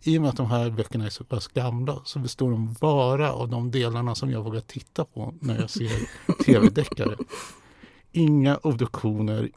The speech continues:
inga krossår, i varje fall i närbild.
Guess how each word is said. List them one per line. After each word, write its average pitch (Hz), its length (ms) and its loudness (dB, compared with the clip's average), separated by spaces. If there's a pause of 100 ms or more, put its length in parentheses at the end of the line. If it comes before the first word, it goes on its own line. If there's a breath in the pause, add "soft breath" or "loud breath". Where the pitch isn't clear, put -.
(120)
inga 117 480 2
krossår, 113 800 -4
i - 100 -10
varje 120 220 -2
fall 113 340 0
i 127 100 -4
närbild. 117 640 -2